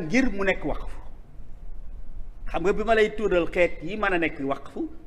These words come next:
tuddal naa la ab bâtiment wala immeuble boo xam ne da nga ko jënd, da nga koo am, ne la cay génne ci, ci, ci location na nekk waqf wala ab tool. Nee naa lay dit ki mën naa am benn action ci benn société,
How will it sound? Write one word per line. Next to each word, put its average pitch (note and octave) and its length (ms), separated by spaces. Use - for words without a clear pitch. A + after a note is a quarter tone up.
tuddal G#3+ 280
naa E3+ 140
la D#3+ 160
ab D#3+ 200
bâtiment D#3+ 440
wala D#3 240
immeuble D#3+ 400
boo C#3+ 180
xam D3+ 160
ne A#2+ 120
da B2 100
nga C3+ 100
ko D3 100
jënd, F#3+ 240
da E3+ 100
nga F#3 80
koo F#3 80
am, G3 200
ne D#3 140
la G3+ 100
cay G#3+ 280
génne F3+ 340
ci, G#3+ 200
ci, G3 240
ci G3+ 100
location F#3+ 720
na C#3 120
nekk E3 220
waqf C3+ 280
wala F#3 240
ab G3 160
tool. A#2+ 200
Nee G#3+ 220
naa G#3 180
lay G#3 180
dit A#3 180
ki G#3+ 180
mën F#3+ 240
naa G3+ 280
am G3 340
benn F#3 300
action E3+ 480
ci G3 80
benn F#3 300
société, F3 520